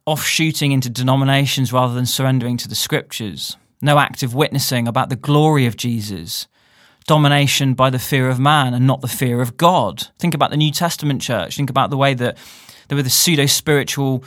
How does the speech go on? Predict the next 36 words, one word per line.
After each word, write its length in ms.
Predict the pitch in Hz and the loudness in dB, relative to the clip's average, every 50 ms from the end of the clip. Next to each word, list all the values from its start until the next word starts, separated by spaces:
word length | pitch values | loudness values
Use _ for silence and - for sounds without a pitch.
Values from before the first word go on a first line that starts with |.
| - - - - - _ - | -12 -20 -20 -20 -20 _ -2
um, 400 | - 131 131 127 123 123 110 - - | 2 2 4 4 2 0 -2 -4 -4
people. 340 | - 156 151 156 147 - 131 | 0 2 2 2 2 0 0
I'm 80 | 127 127 | 0 0
trying 200 | - - 135 123 | 0 -2 -2 0
to 40 | |
think 140 | 110 131 120 | 0 0 -2
of 100 | 123 117 | 0 0
Ani-, 220 | 123 131 131 - - | 0 0 0 0 -2
is 80 | 120 | -2
it 80 | 139 - | -2 0
Ananias? 480 | - 139 139 143 151 147 143 - - - - 104 143 | 0 2 2 2 0 0 -2 -4 -6 -8 -8 -4 -2
Who 140 | 156 151 | -2 -2
is 120 | 143 139 127 | -2 -2 -4
it 100 | 113 - | -4 -6
that 100 | 110 113 | -6 -8
got, 260 | 98 95 - - - | -8 -10 -12 -8 -4
um, 440 | - 131 131 131 123 123 123 120 123 - - | -2 0 0 0 0 -2 -4 -6 -8 -12 -8
slain 480 | - - - - 147 143 135 131 123 120 | -2 0 0 2 4 4 4 4 4 2
in 80 | 120 | 2
the 80 | 123 123 | 2 2
New 140 | 127 127 120 | 2 0 0
Testament? 480 | - - 147 135 - - - 117 82 | 0 -2 -2 -2 -2 -4 -6 -6 -4
That's 160 | 92 127 127 - | -2 -4 -2 -2
an 80 | 127 | -4
example 460 | 123 107 135 135 135 131 123 - 123 | -2 0 0 0 2 0 0 -2 -2
of 220 | 117 117 113 - _ - | -4 -4 -6 -10 _ -4
post-resurrection 1000 | - 143 135 131 123 - - 123 123 117 117 117 123 120 - - - 117 117 110 | -2 0 0 0 0 -2 -2 -2 -2 -2 -2 -2 -2 -2 -2 -4 -6 -6 -4 -2
judgment 400 | - 127 123 117 - 117 113 - | -2 -2 -4 -2 -4 -6 -6 -6
of 100 | 117 101 | -6 -6
<laughs> 20 | |
God, 540 | - - - 190 147 - 135 - 117 110 - - - - - - - - - - - - - - | -4 2 2 2 4 2 0 0 -2 -6 -8 -14 -16 -16 -16 -14 -16 -16 -16 -18 -20 -14 -4 2
um, 440 | - 131 127 123 123 120 127 123 - - | 4 6 6 6 6 4 2 0 -2 -6
killing 460 | - - 165 175 170 147 131 127 120 | -4 0 2 4 4 4 4 4 2
people 560 | - 147 139 147 156 147 120 113 113 107 113 | 2 2 2 2 2 0 -2 -4 -4 -2 0
who 160 | 120 127 120 | 0 0 2
had, 260 | 120 123 117 110 - | 2 0 -2 -4 -8